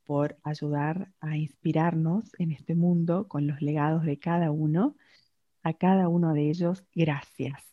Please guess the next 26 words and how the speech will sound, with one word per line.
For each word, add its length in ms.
con 160
mayúsculas. 760
En 120
este 200
nuevo 280
año 480
empezamos 580
dos 180
canales, 540
uno 300
exclusivamente 800
en 80
inglés 420
y 120
otro 420
en 140
español. 640
En 120
un 80
principio, 600
en 140
el 320
nacimiento 920
<laughs> 320
de 280
Attitudable 840